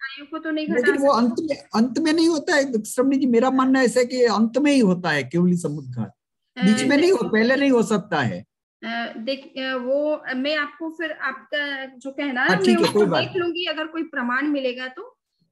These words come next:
Speaker 1: अ, generally
Speaker 2: हाँ।
Speaker 1: जो चर्चा मिलती है, की जाती है, उसमें यही कहा जाता है कि मान लीजिए कि six month का उनका आयुष्य है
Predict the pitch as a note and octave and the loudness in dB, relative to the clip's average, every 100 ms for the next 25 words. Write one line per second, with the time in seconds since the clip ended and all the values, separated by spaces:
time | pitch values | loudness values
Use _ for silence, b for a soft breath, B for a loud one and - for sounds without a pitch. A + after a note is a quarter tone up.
0 | - C4 A#3+ C#4 C4+ D4 E4 - - - | -8 -6 -2 0 2 2 2 2 0 -4
1 | - - E4 E4+ D#4+ D4 C4 E4+ F4+ E4 | -8 -6 -4 -2 -2 -2 -4 -8 -4 -4
2 | D#4 D#4+ _ D4 D4 C#4+ C4+ C#4+ D#4+ D4+ | -6 -8 _ -8 -6 -6 -6 -8 -10 -6
3 | D#4 D#4 C#4 D4 C#4+ C#4+ C#4 C4+ C4+ C#4 | -2 -2 -2 -4 -4 -4 -4 -6 -6 -8
4 | C#4+ C#4+ D4 C#4+ C4+ C4 C4+ C#4 D4+ D#4 | -6 -8 -6 -4 -4 -4 -6 -8 -8 -8
5 | D#4+ D4 - D4 D4 C#4+ D4 C#4+ C#4 C#4+ | -8 -14 -6 -4 -2 -4 -6 -6 -6 -4
6 | C4 C4 B3+ C#4+ C#4 C4+ C#4+ - | -4 -4 -4 -6 -2 -2 -4 -8